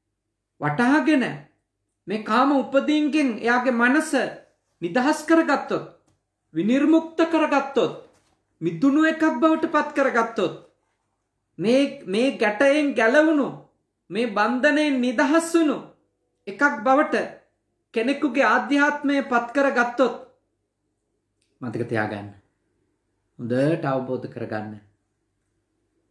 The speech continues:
ඒ ඇත්තා, ඒ උත්තමයා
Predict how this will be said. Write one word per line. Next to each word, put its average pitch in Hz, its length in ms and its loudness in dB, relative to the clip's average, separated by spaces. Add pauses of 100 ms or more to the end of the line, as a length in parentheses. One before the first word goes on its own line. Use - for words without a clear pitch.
(260)
ඒ 131 200 0 (140)
ඇත්තා, 117 560 -10
ඒ 117 220 -4 (100)
උත්තමයා 113 840 -8